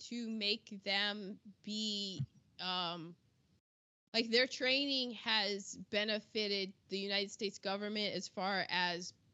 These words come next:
being able to go out and carry out a mission, which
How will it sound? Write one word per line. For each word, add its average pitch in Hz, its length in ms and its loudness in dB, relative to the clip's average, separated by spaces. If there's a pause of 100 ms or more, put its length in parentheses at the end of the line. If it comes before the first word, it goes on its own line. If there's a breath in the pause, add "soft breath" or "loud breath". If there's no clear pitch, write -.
being 208 300 0
able 190 340 2
to 202 200 -8
go 180 200 0
out 185 180 4
and 185 80 -8
carry 185 320 0
out 175 200 2
a 165 40 -6
mission, 233 560 -2 (340 soft breath)
which 202 280 0